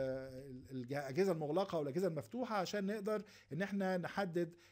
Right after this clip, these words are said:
أنهي جهاز ممكن يبقى أنسب بالنسبة لل-،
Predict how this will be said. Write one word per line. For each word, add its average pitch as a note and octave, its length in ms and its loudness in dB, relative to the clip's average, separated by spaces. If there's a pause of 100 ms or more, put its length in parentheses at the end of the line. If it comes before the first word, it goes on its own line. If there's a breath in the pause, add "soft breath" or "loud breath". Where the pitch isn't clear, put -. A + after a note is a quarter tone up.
(120 loud breath)
أنهي G#3 260 4
جهاز F3 360 4
ممكن F#3 240 0
يبقى D#3+ 200 0
أنسب E3 260 0
بالنسبة D#3 560 0
لل-، C3 840 -2